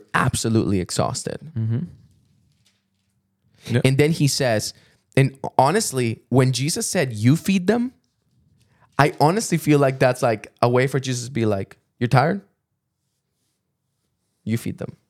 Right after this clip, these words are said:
Speaker 2: Mm-hmm.
Speaker 1: In my
Speaker 2: Like,
Speaker 1: opinion.
Speaker 2: did they, did they miss out on doing a miracle?
Speaker 1: Did they miss out? What do you mean?
Speaker 2: Did they miss out on doing a miracle? Like, what if, what
Speaker 1: Oh,
Speaker 2: if
Speaker 1: what if they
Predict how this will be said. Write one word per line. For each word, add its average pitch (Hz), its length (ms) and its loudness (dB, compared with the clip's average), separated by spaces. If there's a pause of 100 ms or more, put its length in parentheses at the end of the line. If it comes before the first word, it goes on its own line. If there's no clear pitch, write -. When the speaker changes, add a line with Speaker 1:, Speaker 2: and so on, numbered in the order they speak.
(720)
Speaker 2:
Mm-hmm. 123 180 0 (840)
Speaker 1:
In 151 120 6
my 156 100 8
Speaker 2:
Like, 160 100 6
Speaker 1:
opinion. 131 240 4
Speaker 2:
did - 20 6 (200)
they, - 20 -14
did 131 200 -2
they 139 160 0
miss 139 280 -4
out 117 320 -4
on 120 160 0
doing 117 200 0
a 110 40 0
miracle? 110 600 -2 (1800)
Speaker 1:
Did 123 120 0
they 120 100 4
miss 117 200 -2
out? 117 100 -4
What 110 80 0
do 107 80 -2
you 98 60 -4
mean? 110 100 -10 (420)
Speaker 2:
Did 113 180 0
they 123 160 2
miss 110 260 -2
out - 180 -4
on - 60 -8
doing - 200 -6
a - 40 -12
miracle? - 420 -12 (1600)
Like, 123 140 2
what 127 240 4
if, 143 200 -4
what - 220 8
Speaker 1:
Oh, - 20 6
Speaker 2:
if 143 80 2
Speaker 1:
what 156 120 4
if - 40 4
they 135 60 4